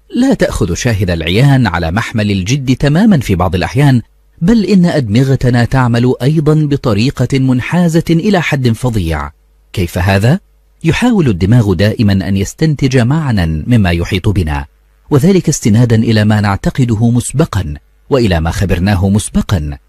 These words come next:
تقاس كل معلومة جديدة باستخدام قيم واستنتاجات موجودة لدينا مسبقًا، ونتيجة ذلك يكون الدماغ متحيزا دائمًا إلى ما نشعر بأنه صحيح في تلك اللحظة. وهكذا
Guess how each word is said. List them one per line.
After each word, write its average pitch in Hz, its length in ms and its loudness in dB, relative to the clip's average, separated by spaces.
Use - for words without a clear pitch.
تقاس 147 420 0
كل 170 320 2
معلومة 98 600 2
جديدة 107 560 2
باستخدام 107 680 0
قيم 123 440 2
واستنتاجات 95 680 -2
موجودة 98 580 0
لدينا 131 400 2
مسبقًا، 107 580 -2
ونتيجة 123 520 0
ذلك 95 480 0
يكون 180 320 4
الدماغ 110 580 2
متحيزا 113 680 0
دائمًا 87 540 0
إلى 139 420 2
ما 80 120 -2
نشعر 92 360 -2
بأنه 98 440 0
صحيح 117 500 -2
في 120 200 -2
تلك 98 220 -4
اللحظة. 82 460 -4
وهكذا 90 600 0